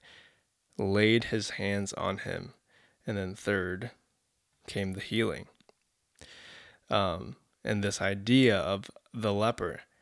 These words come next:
being <laughs> completely disgusted with himself, um, not even wanting to touch him himself, and yet Jesus did, and then Jesus cured. And if we are to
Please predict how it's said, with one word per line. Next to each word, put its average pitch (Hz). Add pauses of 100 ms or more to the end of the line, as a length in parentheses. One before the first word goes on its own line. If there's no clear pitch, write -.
(280)
being 104
<laughs> -
completely 123
disgusted 104
with 98
himself, - (640)
um, -
not 113
even 117
wanting 104
to 101
touch -
him 95 (220)
himself, - (500)
and 113
yet 95
Jesus 104
did, 82 (880)
and 104
then 95
Jesus -
cured. - (440)
And 123
if 104
we 127
are 101
to 101